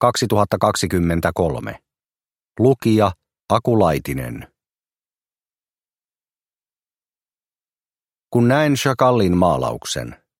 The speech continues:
näen välittömästi opettajan hiukset nutturalla, sanomassa, "Tytöt ja pojat, tällaista siis taiteilija ikään kuin sielunsa silmin unelmoi,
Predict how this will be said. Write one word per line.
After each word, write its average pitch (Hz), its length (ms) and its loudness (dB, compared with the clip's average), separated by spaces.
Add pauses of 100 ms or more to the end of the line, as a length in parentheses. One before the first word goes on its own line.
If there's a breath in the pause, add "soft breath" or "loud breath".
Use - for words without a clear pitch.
(300)
näen 92 260 2
välittömästi 82 720 0
opettajan 78 720 -2
hiukset 95 540 -2
nutturalla, 78 840 -4 (460)
sanomassa, 113 640 2 (100)
"Tytöt 123 480 0
ja 87 160 0 (100)
pojat, 113 320 0 (100)
tällaista 104 580 0
siis 82 280 -2
taiteilija 92 560 2
ikään 95 400 2
kuin 98 280 0
sielunsa 104 560 0
silmin 92 460 0
unelmoi, 78 640 -2